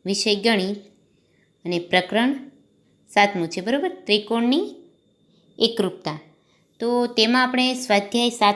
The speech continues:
પોઇન્ટ એક આગળના વીડિયોમાં શીખી ગયા. તો આજે આપણે ત્રિકોણની એકરૂપતા માટેની શરતો ભણવાની છે.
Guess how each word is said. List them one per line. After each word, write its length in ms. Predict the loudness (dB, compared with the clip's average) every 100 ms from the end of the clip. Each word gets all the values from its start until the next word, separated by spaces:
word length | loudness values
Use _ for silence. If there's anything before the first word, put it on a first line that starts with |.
| 2
પોઇન્ટ 220 | -2 -2 0
એક 300 | 0 -2 -6 -4
આગળના 360 | 0 0 -2
વીડિયોમાં 400 | -2 -4 -4 -4
શીખી 280 | -4 -6 -6
ગયા. 320 | -4 -4 -4 -8 -18 -20 -20 _ -4
તો 80 |
આજે 400 | 2 4 4 4
આપણે 400 | 4 4 0 -4
ત્રિકોણની 580 | -6 -6 -4 -2 -2 -2
એકરૂપતા 680 | -2 0 0 0 -6 2 2
માટેની 560 | 4 0 0 0 0 -2
શરતો 480 | 0 2 2 2 2
ભણવાની 440 | 2 2 0 -2
છે. 260 | -4 -8